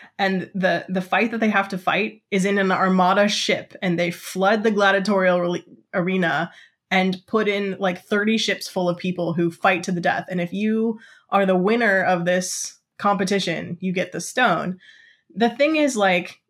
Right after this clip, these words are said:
every other one, everybody just dies. And I'm like, "How is that possible? Like, someone should win every time, right? Like, there should be at least one guy. Maybe everybody just gets sta-," I don't know how that works. I, maybe I don't understand swords, but yeah, anyway.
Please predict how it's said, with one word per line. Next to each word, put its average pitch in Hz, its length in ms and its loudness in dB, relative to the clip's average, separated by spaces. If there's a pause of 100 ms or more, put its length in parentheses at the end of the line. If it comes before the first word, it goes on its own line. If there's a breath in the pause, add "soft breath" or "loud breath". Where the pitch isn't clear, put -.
(100)
every 233 280 2
other 220 200 4
one, 208 260 2
everybody 185 520 0
just - 260 -6
dies. 180 320 0
And 180 80 0
I'm 185 80 0
like, 185 160 -2
"How 226 240 0
is 277 80 0
that 233 240 2
possible? 180 480 -2
Like, 170 200 -4
someone 180 600 0
should 170 180 -6
win - 240 -8
every - 180 -8
time, 165 380 -4
right? 196 240 -2
Like, 175 240 -4
there 170 160 -4
should 190 180 -4
be 180 160 -2
at - 100 -2
least 175 180 -2
one 180 320 0
guy. 170 400 2
Maybe 185 280 0
everybody 185 320 0
just 170 200 -8
gets 175 180 -8
sta-," - 220 -4
I 185 80 -2
don't 214 100 0
know 202 140 0
how 190 100 -2
that 180 160 -4
works. - 260 -10
I, 180 200 -6
maybe 185 240 -4
I 185 40 -2
don't 175 140 -2
understand 175 380 -6
swords, 156 320 -10
but - 240 -12 (560 loud breath)
yeah, 196 80 0
anyway. 202 400 2